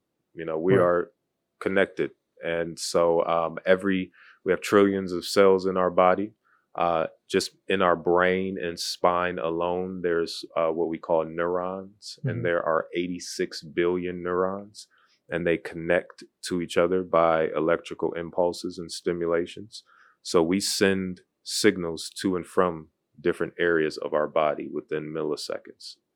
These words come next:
Speaker 1: And that's how we control our energy. And so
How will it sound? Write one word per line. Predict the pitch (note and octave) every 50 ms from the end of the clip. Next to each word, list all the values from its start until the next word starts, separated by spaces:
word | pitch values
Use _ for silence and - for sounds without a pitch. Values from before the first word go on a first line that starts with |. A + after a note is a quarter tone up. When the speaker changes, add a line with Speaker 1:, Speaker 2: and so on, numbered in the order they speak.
| - D#2+
Speaker 1:
And | D#2 D#2 D#2+ D#2 D#2 D#2 D2 - _ _ _
that's | D#2 D#2+ E2+ E2+ - - - -
how | E2+ D#2+ D#2 D#2 D2+
we | D2+ D2 - -
control | D#2 C#2+ - - F2+ E2+ E2 D#2+ D#2 D2+ D2 D2+ D#2 _ _ _ _ _ _ _ _ -
our | D2+ D2+ D2+ - D2 F#2+
energy. | G2 D#2+ - - - - _ _ _ _ _ _ _ _ _ _
And | - D#2+ D#2 D2+ -
so | - - E2+